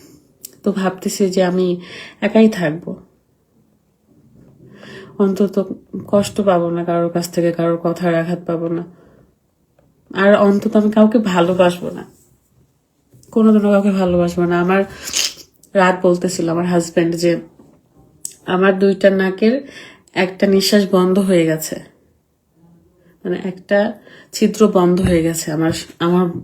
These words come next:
ভাই মরে যাওয়াতে। আমার মানে রাদের তো চাচাতো ভাই ছিল সাম-, আর একটা নিঃশ্বাস আছে। তো এই নিঃশ্বাস বন্ধ হয়ে গেছে কারণ আমরা চলতে পারতাম না, তো সেই সব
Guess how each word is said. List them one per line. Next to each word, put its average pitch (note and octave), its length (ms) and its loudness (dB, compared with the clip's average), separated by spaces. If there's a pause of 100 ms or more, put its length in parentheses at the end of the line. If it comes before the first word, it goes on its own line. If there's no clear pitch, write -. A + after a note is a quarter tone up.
(200)
ভাই E3 260 -2
মরে D#3+ 240 0
যাওয়াতে। D3+ 300 -2 (120)
আমার E3 180 0 (480)
মানে E3+ 140 0 (100)
রাদের E3+ 300 0
তো F3 80 -6
চাচাতো F3+ 340 -2 (100)
ভাই F3 120 -2 (120)
ছিল E3 120 -8 (140)
সাম-, E3 260 -6 (1900)
আর F3+ 80 -2 (120)
একটা F3 160 -10 (100)
নিঃশ্বাস F3 320 -4 (120)
আছে। - 200 -12 (2000)
তো - 100 -10 (540)
এই F#3+ 140 -2
নিঃশ্বাস F#3+ 260 -2 (100)
বন্ধ F3+ 160 2 (100)
হয়ে F3+ 180 0
গেছে E3+ 200 -8 (120)
কারণ F3 180 0 (120)
আমরা F3 240 -2 (280)
চলতে G#3 260 2
পারতাম E3 420 0
না, D#3 80 -2 (100)
তো D#3 80 -6 (560)
সেই G#3+ 180 2 (100)
সব G3+ 120 0